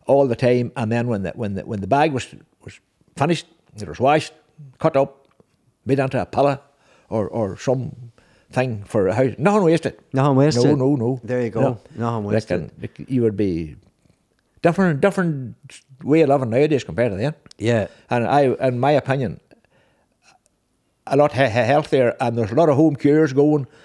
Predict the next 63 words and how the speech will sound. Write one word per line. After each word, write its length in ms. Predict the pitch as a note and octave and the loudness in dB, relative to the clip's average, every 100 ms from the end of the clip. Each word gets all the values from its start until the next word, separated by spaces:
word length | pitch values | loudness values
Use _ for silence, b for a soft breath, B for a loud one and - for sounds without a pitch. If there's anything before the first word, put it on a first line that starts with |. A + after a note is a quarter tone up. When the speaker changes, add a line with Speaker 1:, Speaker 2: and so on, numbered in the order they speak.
| b - | b -6
Speaker 1:
and 240 | A2+ A2+ | -4 -2
stuff 260 | - C#3 C3 | -2 -2 0
like 100 | A#2+ | 0
that 260 | C3+ - | 0 0
that 80 | - | -2
Speaker 2:
Yeah. 240 | G#2+ G2+ F2+ | -2 -2 -4
Speaker 1:
they 100 | - A2+ | -6 -4
don't, 160 | B2+ | -2
never 180 | C#3 C3 | 0 0
hear 100 | G#2+ | 0
tell 220 | B2 B2 | 0 0
of 100 | G2 | 0
now. 140 | G#2+ D3 D3 | 0 -2 -2
Speaker 2:
Uh, 220 | G#2 G#2 G#2+ | -4 -2 0
do 80 | |
you 60 | C3+ | 4
wanna 140 | A3+ - | 4 4
throw 160 | G#3+ | 2
a 40 | F#3+ | 4
couple 240 | G3+ F3+ | 2 2
of 60 | E3+ | 4
them 100 | F3 | 2
out 160 | A3+ | 2
there 340 | A#3 G3 D#3+ C#3 | 2 2 2 2
for 140 | D3+ | 0
people 280 | F#3 G3 D#3+ | 0 2 2
out 160 | F#3 F3+ | 4 4
there? 160 | D3+ | 4
You 100 | D3+ | 4
know, 80 | G3 | 4
I 20 | |
Speaker 1:
Like 60 | G3+ | 4
Speaker 2:
know, 120 | B3+ | 4
I 80 | A#3+ | 4
know 60 | B3+ | 4
you, 180 | A3 G#3+ F3 | 4 2 2
the, 160 | F3+ | -2
the, 160 | C#3+ D#3+ | 0 0
the 80 | D#3 | 2
ones 200 | F3+ D3 | 2 2
where 80 | D3 | 2
people 220 | D#3+ D3+ | 2 2
used 120 | D#3+ | 2
to 60 | A#2 | 0
get 80 | |
sprains 520 | - - D3 E3+ F#3 D3+ | -4 0 4 4 2 2
and 80 | |
used 140 | E3+ D3+ | 0 0
to 60 | |
put 160 | D3+ D#3+ | -2 -4
stuff 300 | - D3+ - | 0 0 2
on 180 | D3+ D3+ | 2 2
it 80 | B2 | 2
Speaker 1:
Ah, 140 | A#2+ | 4
Speaker 2:
and 120 | C3+ | 4
Speaker 1:
yeah, 60 | D3 | 6
Speaker 2:
cures 340 | D#3 E3 D#3+ | 6 6 4
Speaker 1:
yeah, 60 | A2+ | 2
Speaker 2:
and 120 | B2+ | 2
Speaker 1:
there 80 | C3 | 2
would 140 | B2+ | 2
be, 180 | A#2 B2 | 2 2
uh, 160 | A#2 | 2